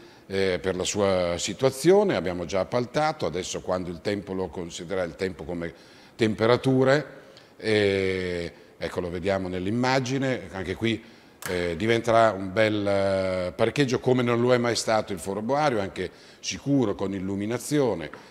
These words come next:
quindi, eh, anche questo è un bel intervento.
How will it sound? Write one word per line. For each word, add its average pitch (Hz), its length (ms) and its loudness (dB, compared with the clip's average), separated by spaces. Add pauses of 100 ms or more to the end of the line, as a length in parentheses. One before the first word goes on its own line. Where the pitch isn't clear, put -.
(120)
quindi, 90 600 -2
eh, 92 40 -6
anche 101 220 -4
questo 107 260 -2
è - 20 2
un 98 80 0
bel 95 540 2
intervento. 90 720 -4